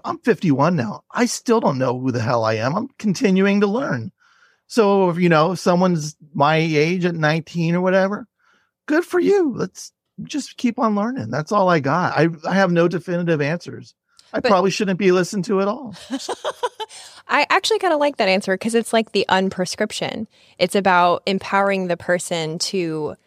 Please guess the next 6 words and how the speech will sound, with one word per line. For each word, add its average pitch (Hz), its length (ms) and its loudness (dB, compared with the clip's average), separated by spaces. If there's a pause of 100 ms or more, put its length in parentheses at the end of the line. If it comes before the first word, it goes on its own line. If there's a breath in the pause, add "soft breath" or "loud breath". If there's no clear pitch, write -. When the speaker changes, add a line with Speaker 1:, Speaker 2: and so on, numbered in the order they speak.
(160)
Speaker 2:
figure 214 300 0
it 196 100 0
out 170 380 2 (760)
on 196 140 0
their 160 220 -4
own, 180 460 0